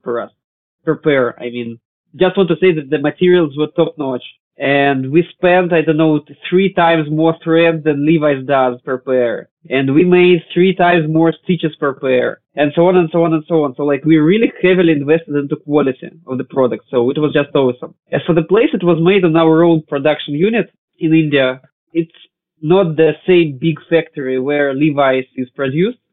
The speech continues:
yeah, or outsourced, I would say, because these are not Levi's factories. They are just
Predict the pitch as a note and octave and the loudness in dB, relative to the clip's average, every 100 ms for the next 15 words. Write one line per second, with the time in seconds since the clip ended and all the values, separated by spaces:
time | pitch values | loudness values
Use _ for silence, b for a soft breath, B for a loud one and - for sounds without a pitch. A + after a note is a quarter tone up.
0 | _ _ C3+ C#3 D#3 D#3 - C#3+ C3 C#3 | _ _ -4 -2 0 -4 -6 -4 -2 0
1 | D3 C#3 D3 C3+ C3+ B2 B2 B2 C3 A#2+ | -2 -2 -4 -4 -4 -6 -6 -4 -6 -4
2 | C3 B2 B2+ C3 C3 C#3 C3+ _ _ B2 | -6 -4 -4 -2 -2 -4 -6 _ _ -4
3 | C3 A#2+ A#2+ - - B2+ - A#2+ A#2 B2+ | 0 0 -2 -8 -6 -6 -4 -6 -2 -2
4 | A#2+ B2 B2+ | -2 -2 -2